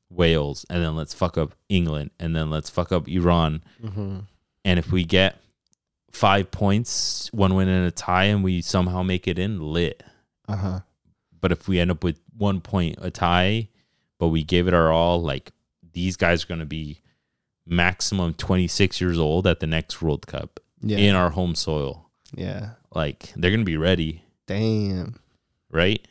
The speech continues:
Speaker 2: Yeah.
Speaker 1: And this is a process that they've been working on, which is something we've criticized Mexico for, that they're n-, not doing that process.
Speaker 2: Not.
Speaker 1: But, yeah,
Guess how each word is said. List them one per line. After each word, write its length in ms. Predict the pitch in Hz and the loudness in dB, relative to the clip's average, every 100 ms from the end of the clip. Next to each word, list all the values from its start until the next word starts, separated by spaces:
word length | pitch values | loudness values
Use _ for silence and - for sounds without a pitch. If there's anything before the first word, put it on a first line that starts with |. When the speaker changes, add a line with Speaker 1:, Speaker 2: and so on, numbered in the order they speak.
| _ | _
Speaker 2:
Yeah. 360 | 98 95 104 127 | -10 -6 -6 0
Speaker 1:
And 180 | 98 101 | 4 6
this 160 | 101 110 | 4 2
is 80 | |
a 80 | 98 | 0
process 400 | - 110 - 104 | 2 2 4 0
that 160 | - - | -2 -4
they've 120 | 76 | -4
been 160 | 71 69 | -4 -6
working 280 | 71 - | -8 -8
on, 100 | 76 | -6
which 180 | 73 - | -6 -6
is 80 | 78 | -4
something 360 | - 80 80 78 | -4 -6 -6 -6
we've 180 | 73 | -8
criticized 540 | - 80 73 73 73 71 | -8 -8 -6 -8 -8 -6
Mexico 400 | 80 - 71 71 | -6 -6 -12 -14
for, 260 | - 69 | -10 -10
that 180 | 69 78 | -10 -8
they're 180 | 73 69 | -8 -8
n-, 200 | 65 67 - | -10 -14 -14
not 280 | 78 85 - | -8 -6 -6
doing 160 | 73 | -10
that 160 | 71 - | -10 -10
process. 480 | - 71 - - 92 | -8 -8 -6 -8 -8
Speaker 2:
Not. 160 | 92 - 120 - - | -12 -16 -20 -18 0
Speaker 1:
But, 380 | 95 - - - _ _ _ _ _ _ _ _ _ - | 0 0 -12 -18 _ _ _ _ _ _ _ _ _ 2
yeah, 340 | 101 113 | 4 4